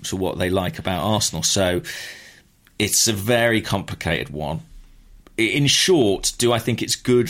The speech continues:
that Josh Kroenke is, is addressing issues publicly, speaking publicly about his involvement in the club? Yes,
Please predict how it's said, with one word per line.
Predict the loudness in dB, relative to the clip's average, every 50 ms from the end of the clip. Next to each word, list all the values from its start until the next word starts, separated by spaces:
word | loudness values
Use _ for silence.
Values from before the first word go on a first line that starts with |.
| -2 -4
that | -6 -4
Josh | -2 -2 0 0 -2 0
Kroenke | 0 -2 -2 -2 -2 0 0
is, | 0 2 0 -2 -2 -2
is | -4 -2 -2 -2 -2 -2 -4 -6 -8 -16 -20 -20 -20 -20 -20 -20 -20 -20 -20 -20 -20 -20 -20 -20 -20 -20 -20 -18 -20 -20 -20 -20 -20 -20 -20 -20 _ _ _ _ _ _ _
addressing | -4 0 0 2 2 2 2 2 2 2
issues | 2 2 2 0 -2 -2
publicly, | -2 -2 -2 0 0 -2 -4 -2 -2 0 2 2 2 2 2
speaking | 0 0 0 0 0 0 -2 -4 -2
publicly | -2 -2 -2 -2 -4 -8 -8 -8 -4 -2 0 2 2 2 2 2 0 -2
about | -4 -4 -2 -2 -2 -2
his | -4 -4
involvement | -2 -2 0 0 -2 -4 -6
in | -6
the | -4
club? | -2 -2 -2 -2 -4
Yes, | -6 -4 -2 0 0 0 0 0 0 0 0 -2 -4